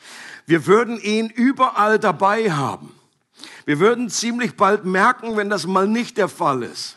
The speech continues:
Und wir würden auch nicht sagen, „Ach komm, ist egal, hab ich im Bus liegen lassen, <laughs> kauf ich ein neues.“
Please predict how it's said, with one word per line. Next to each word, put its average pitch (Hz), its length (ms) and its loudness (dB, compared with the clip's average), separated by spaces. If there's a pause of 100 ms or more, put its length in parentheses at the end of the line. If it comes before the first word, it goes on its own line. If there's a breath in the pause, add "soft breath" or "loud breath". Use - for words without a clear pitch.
(140)
Und 143 160 -8
wir 151 120 -4
würden 175 160 -2
auch 170 80 -6
nicht 165 120 -8
sagen, 143 200 -2
„Ach 113 200 -6
komm, 123 300 -6
ist 117 240 -12
egal, 101 460 -4
hab 110 120 -4
ich 113 100 -8
im 110 140 -8
Bus 113 180 -6
liegen 117 280 -6
lassen, 110 480 -8 (140)
<laughs> - 440 -18
kauf 123 280 -6
ich 104 100 -12
ein 117 60 -10
neues.“ 120 400 -8